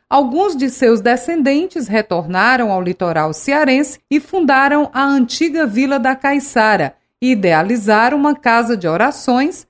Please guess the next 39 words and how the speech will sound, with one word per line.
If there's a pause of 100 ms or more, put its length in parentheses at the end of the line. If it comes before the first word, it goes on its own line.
(160)
elegendo
Nossa
Senhora
da
Soledade
como
patrona, (280)
já
que
eram
devotos
da
santa
e
já
tinham
uma
propriedade
com
o
mesmo
nome. (140)
Quanto
ao
fato
de
Nossa
Senhora
da
Soledade
ter
se
tornado
a
padroeira
do
município
de
Icapuí,